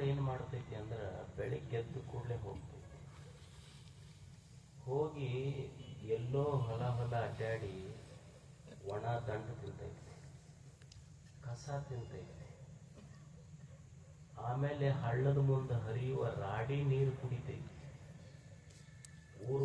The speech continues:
ಮುಂದಿನ ಹಳ್ಳ ಹರಿತೈತಲ್ಲ, ಹಳ್ಳದ ರಾಡಿ ನೀರು ಕುಡಿದು ಬರ್ತೈತಿ. ನೀವು ಮನ್ಯಾಗ ಹಾಕಿದ ಮುಸ್ರಿ ನೀರು ಕುಡಿತೈತಿ. ಹಳ್ಳದ ರಾಡಿ ನೀರು ಕುಡ್ದಿವೆ ನಾವ್ ಯಾರಾರ ಒಮ್ಮೆರ,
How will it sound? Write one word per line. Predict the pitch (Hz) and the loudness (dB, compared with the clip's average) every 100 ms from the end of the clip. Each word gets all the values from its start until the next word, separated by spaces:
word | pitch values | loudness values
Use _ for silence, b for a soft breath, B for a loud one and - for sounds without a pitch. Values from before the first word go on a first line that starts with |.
| 135 | 6
ಮುಂದಿನ | 127 127 120 - | 4 4 2 2
ಹಳ್ಳ | 101 120 120 | 2 4 2
ಹರಿತೈತಲ್ಲ, | - 120 113 113 107 101 90 87 113 135 - - - - - - | 2 -2 -2 -2 -2 -2 -4 -4 -4 -6 -10 -10 -10 -10 -12 -6
ಹಳ್ಳದ | 104 117 135 143 131 107 | -2 2 2 4 4 4
ರಾಡಿ | 104 117 135 131 | 4 6 8 8
ನೀರು | 127 - - | 6 2 -2
ಕುಡಿದು | 113 113 107 | -2 -2 -2
ಬರ್ತೈತಿ. | 98 101 95 - 107 117 110 | -4 -4 -6 -8 -6 -6 -4
ನೀವು | 110 104 | -4 -4
ಮನ್ಯಾಗ | 98 104 120 113 104 | -4 0 0 0 -4
ಹಾಕಿದ | 104 - 117 - | -4 -4 -6 -6
ಮುಸ್ರಿ | 98 - - 120 117 | -6 -8 -6 -6 -4
ನೀರು | 110 107 104 | -4 -6 -6
ಕುಡಿತೈತಿ. | 98 98 - - - - - - - - - - - - - - - - - - - - - - - - - - - - - - - - - - - 127 | -8 -8 -8 -12 -14 -14 -14 -14 -14 -14 -14 -14 -12 -12 -12 -14 -14 -14 -14 -14 -14 -14 -14 -14 -14 -16 -16 -16 -16 -16 -16 -16 -16 -16 -16 -16 -8 0
ಹಳ್ಳದ | 139 196 202 196 - | 2 4 4 4 6
ರಾಡಿ | 147 170 170 156 | 4 4 0 0
ನೀರು | 151 151 - | 2 2 0
ಕುಡ್ದಿವೆ | 131 127 139 139 135 127 107 | 0 2 2 4 4 4 2
ನಾವ್ | 117 120 117 | 2 4 4
ಯಾರಾರ | 117 113 104 101 | 4 2 0 -2
ಒಮ್ಮೆರ, | 104 101 | -2 -2